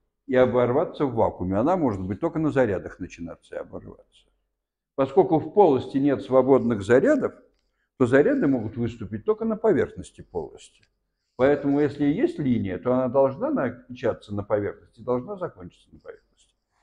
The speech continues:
Вот такое ещё можно себе представить. Но я по-, утверждаю, что и такого быть не может. Нарисуем такой замкнутый контур. Вдоль линии, обратно внутри проводника. Если я единичный заряд потащу здесь,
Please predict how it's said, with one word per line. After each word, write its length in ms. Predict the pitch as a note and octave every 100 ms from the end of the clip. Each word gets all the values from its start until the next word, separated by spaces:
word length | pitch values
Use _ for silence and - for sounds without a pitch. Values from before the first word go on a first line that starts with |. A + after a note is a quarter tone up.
| _
Вот 200 | C3+ C3+
такое 320 | C#3+ C3+ D4
ещё 200 | G3 -
можно 280 | G#3 F3+ E3
себе 160 | C#3+ D3
представить. 720 | C#3+ C3 - E2+ D#2 F#2 _ _ _ _ _ _ _ _
Но 80 | B2
я 80 | D#3+
по-, 360 | D3 D3 -
утверждаю, 460 | D3+ - C#3+ D3 A#3+
что 140 | -
и 40 | G3+
такого 400 | F3+ G#3+ F3+ C#3+
быть 220 | A#2+ C3
не 120 | A#2
может. 280 | F#2 D#2 - _ _ _ _ _ - _ _ _ _
Нарисуем 480 | B2+ D3+ D3+ B3 A#3+
такой 320 | E3 C#3+ G3+
замкнутый 580 | E3 C3 D#3+ - - B2+
контур. 380 | - F2+ F2 F2 _ _ _ _ _ _ _ _ _ _ _ _
Вдоль 380 | G#2 B2 B2 G#2
линии, 500 | G2+ G2+ E3+ C4 B3+ - _ _ _ -
обратно 500 | A#2+ A2 D#3+ A#3+ C#3+
внутри 340 | G2+ G2+ D#3
проводника. 800 | F3 D3 G#2+ F2 F#2 E2+ - - _ _ _ _ _ _ _ _
Если 280 | D#3+ E3 E3
я 140 | D#3+
единичный 640 | D3+ B2 C3+ D#3 - - A#2
заряд 440 | A2 B2 A2 -
потащу 520 | - - G#2+ - A2+
здесь, 460 | F#2+ F#2+ G2+ F#2+ -